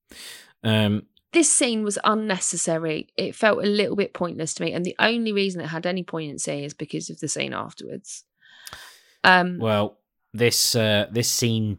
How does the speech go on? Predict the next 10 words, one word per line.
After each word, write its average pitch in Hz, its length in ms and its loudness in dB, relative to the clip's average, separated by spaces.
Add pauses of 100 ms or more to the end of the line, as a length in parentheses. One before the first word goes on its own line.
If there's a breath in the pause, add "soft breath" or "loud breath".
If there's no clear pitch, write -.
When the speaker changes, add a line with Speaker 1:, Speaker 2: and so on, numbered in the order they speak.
Speaker 1:
doesn't 107 560 -2
happen - 640 -10 (1080 soft breath)
if - 560 0 (880)
the 101 200 -6
next 98 320 -4
scene 92 380 -4 (580)
doesn't 90 380 -6 (1200)
come 92 200 -8
to 107 100 -10
pass. - 440 -4